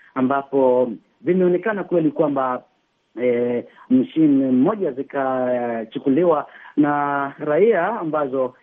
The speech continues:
wa-, ambao walikuwa na hasira kuona kwamba wameanza na kuchelewa, wengine wakidaiwa vile vile kwamba, e, kulikuwa huenda na mashine ambazo zilikuwa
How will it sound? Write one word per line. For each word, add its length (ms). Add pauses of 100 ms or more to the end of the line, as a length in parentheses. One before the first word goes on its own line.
(160)
wa-, 260
ambao 260
walikuwa 320
na 60
hasira 360
kuona 240
kwamba 300
wameanza 640 (320)
na 280
kuchelewa, 760
wengine 400
wakidaiwa 540
vile 240
vile 240
kwamba, 420 (420)
e, 360
kulikuwa 420
huenda 260
na 80
mashine 580
ambazo 260
zilikuwa 480